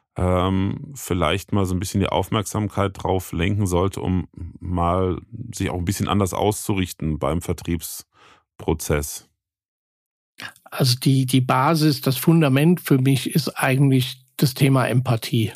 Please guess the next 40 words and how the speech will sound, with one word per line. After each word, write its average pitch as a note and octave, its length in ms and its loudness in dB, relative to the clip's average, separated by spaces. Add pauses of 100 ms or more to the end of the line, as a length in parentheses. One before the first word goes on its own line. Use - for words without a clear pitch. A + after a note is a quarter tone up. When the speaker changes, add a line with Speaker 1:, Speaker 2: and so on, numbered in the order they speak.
(120)
Speaker 1:
Mhm. G#2+ 320 2 (320)
Speaker 2:
Ziele A3 720 4 (100)
in D#3 160 4
Kombination D3 800 2
mit C#3 140 2
Empathie. B2 720 2
Also C3 260 0
was D3+ 240 0
willst F3+ 360 2
du D#3+ 180 4
im C#3+ 180 4
Vertrieb? C3+ 580 2
Welche C3+ 260 2
Kunden E3 420 4
hättest C3+ 380 0
du E3+ 80 2
gerne? E3 320 4
Ich, - 220 -6
ich - 140 2
sag - 220 0
im F#3+ 120 6
Workshop F3+ 420 4
immer, F3+ 240 4 (280)
stell F#3 200 2
dir F#3+ 140 6
vor, F#3 280 4
ich E3 140 0
weiß, C#3 260 2
es C3 140 2
ist B2 60 0
schwierig, D#3 440 4
aber C#3 140 2
stell D#3 220 2
dir D#3 100 4
vor, D3 220 2
ich D3 120 -2
wäre C#3 100 4
eine C3+ 120 2
hübsche C3 280 2
Fee. D#3+ 320 6